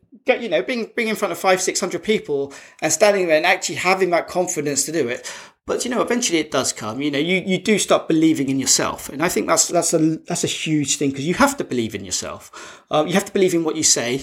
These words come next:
You have to believe in what you do. And you have to make others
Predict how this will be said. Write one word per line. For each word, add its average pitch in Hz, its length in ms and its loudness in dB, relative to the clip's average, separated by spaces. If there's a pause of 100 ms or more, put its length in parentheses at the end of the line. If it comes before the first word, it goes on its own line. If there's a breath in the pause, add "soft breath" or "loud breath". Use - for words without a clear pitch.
You 160 60 -4
have 151 100 -4
to - 80 -12
believe 170 220 0
in 156 80 -6
what 160 100 -6
you 160 80 -2
do. 113 340 -4 (160 loud breath)
And 170 120 0
you 160 80 0
have 196 260 -2
to 175 340 4 (160)
make 170 320 -4
others 175 560 2